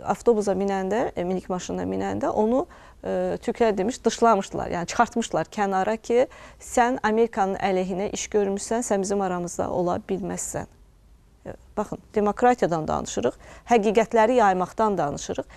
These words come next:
Deməli, Amerika, e, jurnalistləri, mediası belə öz dövlətinin əleyhinə ola biləcək, onu beynəlxalq tribunala daşıya biləcək məlumatları gizlədirlər və onu yayanları da özünə düşmən hesab eləyirlər.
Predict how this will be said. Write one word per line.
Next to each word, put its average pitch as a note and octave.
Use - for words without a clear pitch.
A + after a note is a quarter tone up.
Deməli, C4
Amerika, B3+
e, -
jurnalistləri, F#3+
mediası G#3
belə F2+
öz A#3+
dövlətinin F#3
əleyhinə A#3
ola A3+
biləcək, E3+
onu A#3
beynəlxalq A#3+
tribunala A3+
daşıya A3
biləcək F3
məlumatları G#3+
gizlədirlər A#3+
və A#3+
onu B3+
yayanları B3
da A#3
özünə A3+
düşmən A#3
hesab E3+
eləyirlər. -